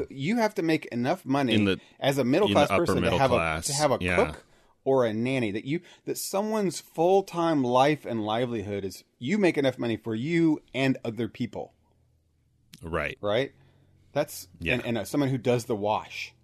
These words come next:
Speaker 1: you know,
Speaker 2: Mm-hmm,
Speaker 1: that, that's,
Speaker 2: mm-hmm.
Speaker 1: that's, that's kinda crazy.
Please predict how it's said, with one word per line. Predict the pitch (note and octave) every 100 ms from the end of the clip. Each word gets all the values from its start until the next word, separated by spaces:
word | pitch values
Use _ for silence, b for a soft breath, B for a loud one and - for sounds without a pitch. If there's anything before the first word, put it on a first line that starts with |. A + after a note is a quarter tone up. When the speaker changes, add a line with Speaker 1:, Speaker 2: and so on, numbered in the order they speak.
| _ _ _ _ _ _ _ _ -
Speaker 1:
you |
know, | F#2 E2 - G2
Speaker 2:
Mm-hmm, | G2 -
Speaker 1:
that, | G2 A2+
that's, | B2+ E2 E2
Speaker 2:
mm-hmm. | E2
Speaker 1:
that's, | A#2+ B2 - - _ _ _ _ _ _ _ _
that's | D3 -
kinda | - G#3 C#4
crazy. | - D3+ G3+ A#2 E2